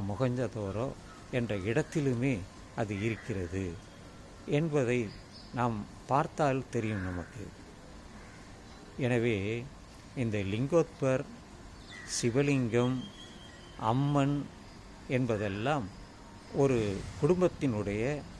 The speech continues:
அல்லது ஆண் பெண் என்பதை குறிப்பதற்காகத்தான் ஒன்றாகவும் தனியாகவும் இப்படி வைத்துள்ளார்கள் என்பதே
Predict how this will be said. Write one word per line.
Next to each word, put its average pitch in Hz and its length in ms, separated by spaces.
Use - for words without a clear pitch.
அல்லது 113 300
ஆண் 151 340
பெண் 127 220
என்பதை 107 440
குறிப்பதற்காகத்தான் 123 1080
ஒன்றாகவும் 113 800
தனியாகவும் 117 760
இப்படி 113 300
வைத்துள்ளார்கள் 107 800
என்பதே 98 460